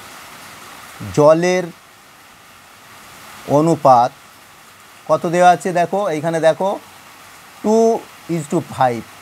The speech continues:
অর্থাৎ দুই অনুপাত পাঁচ। তাহলে এইখানে আমি লিখব, তাহলে অনুপাত মানেই ভাগ, তাহলে আমি এখানে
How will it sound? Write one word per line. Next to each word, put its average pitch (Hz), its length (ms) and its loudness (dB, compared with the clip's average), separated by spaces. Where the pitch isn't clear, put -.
অর্থাৎ 156 240 0
দুই 202 240 -2
অনুপাত 160 320 0
পাঁচ। 160 240 -2
তাহলে 151 200 2
এইখানে 160 320 0
আমি 156 120 -2
লিখব, 135 240 -6
তাহলে 190 180 4
অনুপাত 185 300 2
মানেই 180 260 -2
ভাগ, 165 180 4
তাহলে 160 240 0
আমি 165 180 -4
এখানে 165 180 -2